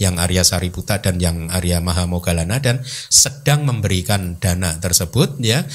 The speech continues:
Buddha mengetahui itu, itu. Semuanya sudah siap, gitu. Saya ambilkan dari kitab yang lain,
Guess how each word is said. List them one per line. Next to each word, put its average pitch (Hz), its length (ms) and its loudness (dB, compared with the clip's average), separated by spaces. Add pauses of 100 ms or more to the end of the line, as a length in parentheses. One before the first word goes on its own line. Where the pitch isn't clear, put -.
(180)
Buddha 113 240 2
mengetahui 98 880 -2
itu, 82 240 -2 (400)
itu. 78 320 -2 (480)
Semuanya 113 480 2
sudah 123 240 0
siap, - 640 0
gitu. 76 160 -6 (2000)
Saya 160 360 4
ambilkan 156 360 4
dari 123 240 4
kitab 135 320 0
yang 113 240 2
lain, 120 320 4